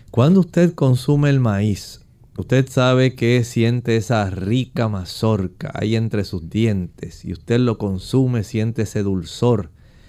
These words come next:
Y al rato, probablemente usted se pueda comer dos mazorcas y queda satisfecho. Gracias a la presencia de estos dos tipos de fibra,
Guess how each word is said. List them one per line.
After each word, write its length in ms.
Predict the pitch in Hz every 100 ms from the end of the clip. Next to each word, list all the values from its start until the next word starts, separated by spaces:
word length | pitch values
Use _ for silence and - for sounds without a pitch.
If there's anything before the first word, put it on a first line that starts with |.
| - - -
Y 100 | 151
al 120 | 170
rato, 520 | 151 143 139 160 175 -
probablemente 600 | - 107 120 139 135 131 135
usted 160 | 127
se 160 | 107 123
pueda 260 | 107 110
comer 420 | 113 107 110 101 90
dos 200 | 92 87
mazorcas 920 | 104 98 151 170 156 101 - - - - - - _ - _ -
y 120 | 165
queda 320 | 170 135 147
satisfecho. 1300 | 131 - - 131 131 135 120 - - 160 139 - - - - _ _ - - -
Gracias 840 | 87 107 135 180 165 180 180 165 -
a 140 | 110
la 160 | 117 131
presencia 680 | 156 143 131 127 131 143 120
de 80 | 104
estos 260 | - 120
dos 220 | 110 117
tipos 360 | - 104 120 113
de 120 | 123
fibra, 520 | 123 120 98 95 131